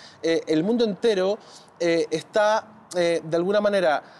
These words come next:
eh, aumentando de forma muy significativa la frecuencia de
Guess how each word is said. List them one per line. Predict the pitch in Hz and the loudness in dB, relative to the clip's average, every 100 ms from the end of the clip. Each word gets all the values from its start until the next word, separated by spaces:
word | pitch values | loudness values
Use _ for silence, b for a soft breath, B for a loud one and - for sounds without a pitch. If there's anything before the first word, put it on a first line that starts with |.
| B B | B B
eh, | 165 160 | -2 0
aumentando | 180 185 180 165 226 240 | 0 0 0 0 -2 0
de | 226 | -2
forma | 226 220 | -2 -2
muy | 220 220 | -2 -2
significativa | 214 208 190 175 170 233 262 | -4 -6 -4 -4 -2 -2 0
la | 240 | -2
frecuencia | - 175 - 226 233 226 190 | -2 -2 0 0 0 -2 -2
de | 165 160 | -2 -4